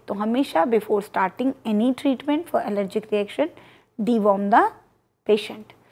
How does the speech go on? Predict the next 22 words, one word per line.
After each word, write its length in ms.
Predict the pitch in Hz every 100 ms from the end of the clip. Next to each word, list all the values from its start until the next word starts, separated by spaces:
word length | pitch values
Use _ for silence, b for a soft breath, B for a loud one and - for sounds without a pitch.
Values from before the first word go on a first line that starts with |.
| b b b b _ _
नोज़िया 380 | 214 208 196 247
रहता 300 | 254 254 269
है, 220 | 262 330 - _ _ _ _ _ _ _ _ _ _
ये 120 | 233
उसके 200 | 226 226
सिम्टम्स 520 | 196 196 202 247 269 311
हैं। 160 | 339 - -
इसकी 260 | 220 - 220
भी 100 | 247
लाइफ 220 | 240 220 -
साइकिल 340 | 254 254 269
वैसी 280 | 240 233 269
ही 160 | 269 269
है 180 | 285 294 b b _
कि 100 | -
ये 200 | 202 214
भी 580 | 190 262 285 285 349 220
फीकल 380 | 220 233 - 247
मैटर 340 | 233 226 247
में 120 | 247
होता 340 | 254 240 - 262
है। 400 | 262 277 -